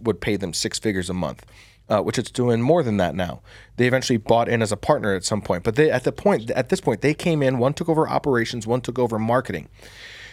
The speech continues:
Uh, uh, my, another person that was in the company, <clears throat> he took over, he went from m-, managing our media team to helping, uh, run our sales team. Now, that's,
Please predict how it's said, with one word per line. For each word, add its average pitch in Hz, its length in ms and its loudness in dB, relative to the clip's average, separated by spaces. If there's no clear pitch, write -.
Uh, 117 340 4
uh, 120 260 4
my, 127 200 2
another 170 340 4
person 160 320 2
that 139 80 6
was 127 200 0
in 160 120 4
the 139 80 2
company, 135 560 0
<clears throat> 185 380 2
he 190 240 2
took 175 280 0
over, 131 380 4
he 123 140 2
went 170 180 2
from 127 380 2
m-, 120 200 0
managing 127 360 2
our 110 80 4
media 156 260 4
team 110 320 -2
to 110 140 -2
helping, 117 360 0
uh, 107 180 4
run 117 200 2
our 104 100 0
sales 143 340 2
team. - 280 -8
Now, 117 540 4
that's, 185 640 0